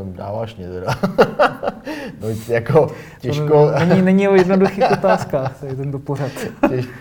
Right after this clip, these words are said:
Speaker 1: těžko, eh, těžko takhle říct, no. Je,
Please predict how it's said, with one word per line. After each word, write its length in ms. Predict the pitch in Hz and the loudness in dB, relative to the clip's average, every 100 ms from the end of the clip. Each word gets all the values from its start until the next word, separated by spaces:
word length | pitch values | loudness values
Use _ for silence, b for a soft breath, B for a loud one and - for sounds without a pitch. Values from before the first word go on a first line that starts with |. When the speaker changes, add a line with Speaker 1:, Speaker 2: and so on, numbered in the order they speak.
| - | -14
Speaker 1:
těžko, 600 | 113 113 113 143 139 131 110 110 107 | -8 -8 -2 0 2 2 -2 -4 -6
eh, 40 | |
těžko 400 | 101 117 110 - | -8 -10 -10 -4
takhle 340 | 123 123 143 131 | -2 0 2 2
říct, 340 | 101 120 - | 0 -8 -8
no. 180 | 113 107 | -6 -2
Je, 220 | 110 101 | -2 -4